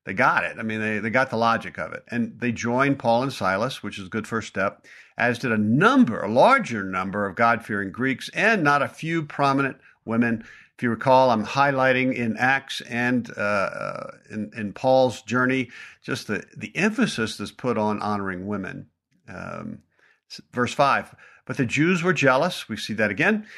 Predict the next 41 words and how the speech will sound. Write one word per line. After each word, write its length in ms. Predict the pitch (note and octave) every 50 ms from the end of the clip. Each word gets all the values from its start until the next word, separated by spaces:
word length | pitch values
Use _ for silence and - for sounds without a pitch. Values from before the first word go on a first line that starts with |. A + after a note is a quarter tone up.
| - -
"So 160 | - - C#3+
they 120 | C3+ C3+
rounded 380 | B2 A#2 B2+ C#3 D3+ D#3 D3 C#3
up 140 | D3+ C#3 -
some 140 | - A#2 A2
bad 240 | B2+ C3 C3+ B2+
characters 380 | - C#3 C3+ C3+ C3+ - C#3 B2
from 120 | - B2
the 60 | A2+ G#2+
marketplace, 560 | A2+ A#2 A#2 - B2 - - A2 G#2+ G#2 -
formed 300 | - C#3 C#3 D3+ D#3 C#3+
a 20 |
mob, 320 | A#2 G#2 G2 G2 F#2+ F2 G2
and 80 | F2+
started 340 | - - A2 G#2 G#2 G2+ F#2
a 40 | F2+
riot 340 | F2+ F#2 F#2 F#2+ G2 F#2+ F#2
in 100 | F#2 F#2
the 80 | F2
city. 460 | F2 - - B2 A#2 G2+ F#2 E2+ D#2 F2+
They 140 | A2 A2+ A2
rushed 420 | G2+ A2 B2 B2+ C3 - - -
to 100 | - G2+
Jason's 540 | - - A#2+ B2 C#3+ D3 - D#3+ D#3 C#3+ -
house 320 | A2+ G#2 G#2+ A2 G#2 -
in 80 | G2+ G2+
the 80 | F#2+
search 240 | E2+ - D3 D3+ D3
of 80 | C#3+ A2
Paul 220 | A2 G#2+ G#2 G#2
and 80 | G2+ G2+
Silas 420 | - G2+ F#2+ F#2 F#2+ F#2+ - -
in 140 | G2+ G2 G#2
order 200 | G#2 G#2 G#2 G2+
to 60 | F2
bring 240 | E2 E2+ G#2+ G#2+ G#2+
them 140 | G2+ G2 G2
out 240 | F#2+ F#2 - - -
to 80 | -
the 100 | - -
crowd. 460 | - - - G#2 F#2+ F#2 F2+ F2 F2+